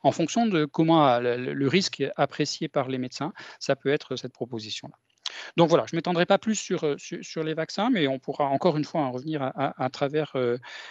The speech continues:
à travers les, euh, les, les, on revenir dessus à travers les vaccinations. Alors après, en ce qui concerne la sécurité, qui, qui est vraiment quelque chose qui doit nous préoccuper et qui préoccupe les pouvoirs publics, qui préoccupe les médecins, qui préoccupe les gens qui développent ces vaccins.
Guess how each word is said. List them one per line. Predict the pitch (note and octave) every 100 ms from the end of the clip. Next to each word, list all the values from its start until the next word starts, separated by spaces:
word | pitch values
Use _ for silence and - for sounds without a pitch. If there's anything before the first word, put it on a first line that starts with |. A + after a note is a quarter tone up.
| - -
à | C3
travers | - C#3 C3+ C#3+ B2+
les, | A#2+ A#2+ A2+
euh, | A#2+ C3 D3 D3+ -
les, | D#3 C3+ -
les, | C3 B2+
on | F3+
revenir | D3 - C#3+ C3+
dessus | C3 - D#3
à |
travers | C#3 C#3 C3
les |
vaccinations. | A#2 - - - - -
Alors | E3 D#3+
après, | G3+ C4
en | A3
ce |
qui | -
concerne | F3 G3+ F3
la | C#3
sécurité, | E3+ - D#3 D3+ A#2+ -
qui, | - C#3
qui | -
est |
vraiment | - F3+ F#3
quelque | E3 D#3+
chose | D3+ F#3
qui | - C#3+
doit | C3+
nous | C#3
préoccuper | - D3 C3+ D3 F3 E3
et |
qui | C#3+ C#3
préoccupe | C#3 B2+ D#3 - - - - C3+
les | C#3
pouvoirs | C#3+ C#3 -
publics, | C3 E3+ F#3
qui | D3
préoccupe | C#3 B2+ - C3+
les | B2 A#2
médecins, | D3+ - F3
qui | - D3+
préoccupe | C#3 C3 C3+ -
les | A2+ A2+
gens | A2+ C3
qui | -
développent | A2 D3 E3 E3
ces | D3+
vaccins. | C3+ - D3 G3